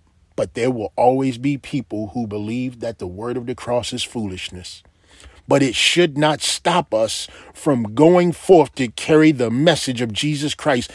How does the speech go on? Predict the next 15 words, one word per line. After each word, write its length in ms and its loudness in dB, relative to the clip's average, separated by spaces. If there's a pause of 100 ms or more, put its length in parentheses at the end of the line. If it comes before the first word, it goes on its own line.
(180)
into 360 2
this 240 0
foolish, 720 2 (640)
believing, 800 4 (840)
sin-sick, 1300 2
sin-filled 800 4
world. 340 4 (760)
Should 260 2
not 160 4
stop 320 2
us 100 2
from 180 0
doing 260 4
that. 160 -10 (800)
Why? 360 4